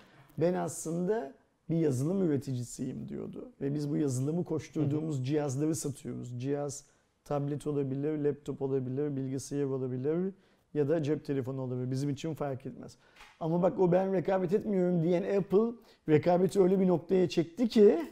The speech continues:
Speaker 1: tüm bu cihazların üreticilerinin titreyip kendi fiyatlarını baştan şey yapması lazım. Ee, bu fiyata dünyanın Türkiye'sinde yedi bin üç yüz lira olan, farklı ülkelerde de oralara göre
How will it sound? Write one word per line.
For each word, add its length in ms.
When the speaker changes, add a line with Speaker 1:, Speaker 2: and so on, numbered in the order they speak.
Speaker 1:
tüm 360
bu 100
cihazların 840
üreticilerinin 840
titreyip 560
kendi 340
fiyatlarını 920
baştan 380
şey 160
yapması 420
lazım. 260
Ee, 580
bu 220
fiyata 760
dünyanın 500
Türkiye'sinde 1080
yedi 260
bin 120
üç 240
yüz 220
lira 180
olan, 320
farklı 380
ülkelerde 580
de 60
oralara 600
göre 420